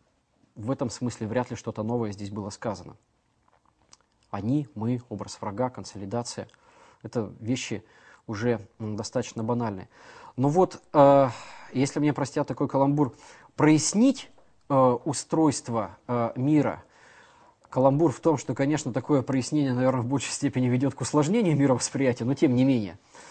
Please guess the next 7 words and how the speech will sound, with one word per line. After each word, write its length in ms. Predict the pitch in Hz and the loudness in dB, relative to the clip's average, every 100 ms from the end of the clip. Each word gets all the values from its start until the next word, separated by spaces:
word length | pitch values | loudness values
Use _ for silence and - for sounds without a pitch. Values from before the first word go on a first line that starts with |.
| - - - | -20 -20 -4
А, 420 | 143 127 123 117 110 | 4 8 8 6 4
увидеть, 560 | 143 165 170 139 - - | 0 0 2 0 0 0
э, 220 | 131 123 | 2 4
его, 500 | 123 143 165 165 123 - | 2 -2 2 2 2 -6
м, 140 | 135 127 | -8 -4
неоднозначность — 920 | 135 147 143 165 165 233 - 131 - | -2 0 0 -2 0 -2 -2 -8 -2
вот, 260 | 180 139 | 0 0